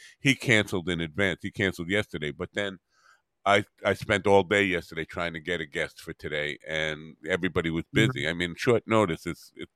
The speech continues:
Speaker 1: difficult, and with the time zone differences, it just wasn't happening. So I thought, you know what, I could use this day to get some work done. And then I saw the thing about Christy, and I figured,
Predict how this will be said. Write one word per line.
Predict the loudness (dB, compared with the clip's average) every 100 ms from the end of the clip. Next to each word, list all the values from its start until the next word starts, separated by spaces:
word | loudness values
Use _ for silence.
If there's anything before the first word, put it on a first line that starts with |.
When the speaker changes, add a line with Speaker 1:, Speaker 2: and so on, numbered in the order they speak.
| _
Speaker 1:
difficult, | 0 0 0 0 2
and | 0 0 -2
with | -2
the | 0 0 0 _ -20 -20 -20 _
time | 4 6 6 4
zone | 2 2
differences, | 0 0 -6 -2 -2
it | 0 -2 -4
just | -8 -4
wasn't | -2 -2 -2
happening. | -2 0 -2 -6 -8 -6
So | -2
I | -2
thought, | -2 -4 -4
you | -6 -4
know |
what, | -2 -4 -6 _ _ -20 -20 _ _
I | -10
could | -8 -4
use | -2 -2
this | -6 -12
day | -2 0 0
to | -4
get | -10 -10
some | -10 -4
work | -4 -4 _
done. | -2 -2 -4 -12 _ _ _ _ _ _ -20 _ _
And | -6 0
then | 0
I | 0
saw | -2 -2 -2
the | -2
thing | -6 -8
about | -4 -6 -6
Christy, | -10 -10 -12 -12
and | -10
I | -10
figured, | -8 -8 -8